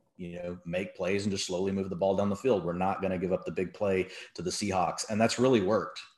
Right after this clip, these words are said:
And so they just haven't had an answer for it. You know,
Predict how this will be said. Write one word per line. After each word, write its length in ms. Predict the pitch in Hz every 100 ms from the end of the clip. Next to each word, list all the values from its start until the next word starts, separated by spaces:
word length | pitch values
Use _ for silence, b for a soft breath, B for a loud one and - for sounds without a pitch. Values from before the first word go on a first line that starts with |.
| -
And 160 | 101 104
so 120 | 107
they 160 | 95 101
just 200 | 110 -
haven't 340 | 107 107 107
had 200 | 101 104
an 100 | 95
answer 300 | 110 120 101
for 260 | - 85 85
it. 100 | 82
You 80 | 98
know, 180 | 101